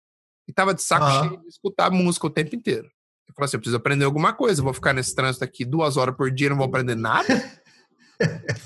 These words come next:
Speaker 2: Foda.
Speaker 1: É foda. Eu falei, "Porra, mano." Eu falei, "Preciso fazer alguma coisa que."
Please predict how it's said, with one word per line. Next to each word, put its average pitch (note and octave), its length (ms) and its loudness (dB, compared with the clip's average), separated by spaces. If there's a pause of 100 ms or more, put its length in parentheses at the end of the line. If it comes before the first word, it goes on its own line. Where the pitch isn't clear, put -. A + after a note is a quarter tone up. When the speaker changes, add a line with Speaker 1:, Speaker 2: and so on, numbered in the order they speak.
(120)
Speaker 2:
Foda. G#2+ 460 0 (260)
Speaker 1:
É D3 100 0
foda. A#3+ 540 0
Eu - 60 -8
falei, - 220 -2
"Porra, A#3 300 0
mano." C3+ 200 -4
Eu - 640 -20
falei, B2 120 -2
"Preciso - 260 -6
fazer D3+ 200 2
alguma F#3+ 280 0
coisa F#3+ 340 0
que." G#3+ 440 -2